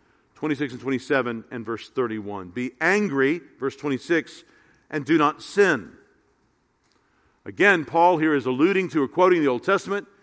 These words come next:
He's quoting from Psalm four four. People always ask, "Can you be angry without sin?" Well, the answer to that's yes. We know that God is wrathful. We know that Jesus expressed anger. You can go to Mark three five for one example.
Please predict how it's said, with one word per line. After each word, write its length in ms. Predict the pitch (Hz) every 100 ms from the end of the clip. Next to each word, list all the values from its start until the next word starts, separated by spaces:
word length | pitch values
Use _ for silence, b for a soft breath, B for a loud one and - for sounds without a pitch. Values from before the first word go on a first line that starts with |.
| b b
He's 80 | _
quoting 220 | 156 151
from 100 | 131
Psalm 400 | - 156 151 143
four 340 | - 165 160
four. 560 | 139 - 165 202 240 - - - _ _ _ _ _ _ _ _ _ _
People 200 | - 147
always 240 | 143 143 131
ask, 180 | 143 -
"Can 120 | 151
you 60 |
be 160 | 139 165
angry 380 | 160 170 202 202
without 340 | 190 170 165 -
sin?" 560 | - 185 190 226 214 - _ _ _ _ _ _ _
Well, 100 | 190
the 80 | 185
answer 140 | 202
to 60 | 180
that's 200 | 147 117
yes. 440 | 127 202 165 -
We 100 | 131
know 180 | 123 139
that 180 | 131 120
God 400 | 127 131 170 202
is 200 | 202 143
wrathful. 580 | 151 147 160 - 202 202
We 140 | 120
know 200 | 123 139
that 180 | 151 135
Jesus 640 | 101 143 156 220 208 - b b b
expressed 500 | 127 - - 170 147 -
anger. 380 | 156 175 185 220
You 100 | 156
can 120 | 123
go 100 | 127
to 60 |
Mark 360 | 120 120 143 160
three 300 | - 147 147
five 500 | 139 143 143 165 185
for 120 | -
one 180 | 104 127
example. 640 | 151 120 143 160 190 202